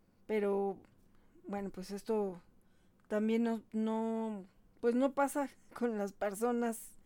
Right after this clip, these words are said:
ya adultas, ¿no? Eh, pues, siempre hay susceptibilidades, hay liderazgo, hay envidias, hay muchas cosas.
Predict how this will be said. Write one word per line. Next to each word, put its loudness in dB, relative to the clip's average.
ya 4
adultas, -4
¿no? -10
Eh, -12
pues, -14
siempre -2
hay -2
susceptibilidades, -2
hay -4
liderazgo, -4
hay -6
envidias, -4
hay -8
muchas -10
cosas. -20